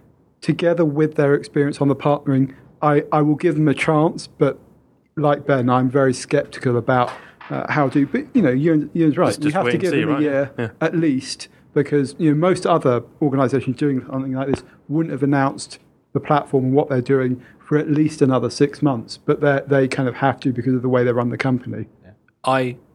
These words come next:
Speaker 3: I, don't get me wrong, I want them to succeed for all the
Speaker 2: Are you
Speaker 3: reasons.
Speaker 2: crossing your fingers, though?
Speaker 3: No, no, no. I,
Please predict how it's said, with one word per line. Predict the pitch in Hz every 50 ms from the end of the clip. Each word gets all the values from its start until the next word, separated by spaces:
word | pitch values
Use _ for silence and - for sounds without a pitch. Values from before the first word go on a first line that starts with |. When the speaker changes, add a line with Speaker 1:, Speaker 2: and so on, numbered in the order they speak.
| _ _ _ -
Speaker 3:
I, | 127 123
don't | 139 - 143 139
get | 131 117
me | 110
wrong, | 107 101 92 92 -
I | - 123
want | 123 110 107 117 120 107 95
them | 95 98 101
to | - -
succeed | 117 - 104 - - - 117 98 92 - - - - - - _ _ _ _ -
for | - - - 127
all | 113 104 113 120
the | 104 104
Speaker 2:
Are | 107
you | 117
Speaker 3:
reasons. | 143 135 113
Speaker 2:
crossing | 147 139 123 - 135 127
your | 123
fingers, | 120 - 135 123 104 98 90
though? | 90 90 90
Speaker 3:
No, | 190 226 269
no, | 262 196 143
no. | 123 120
I, | 120 131 135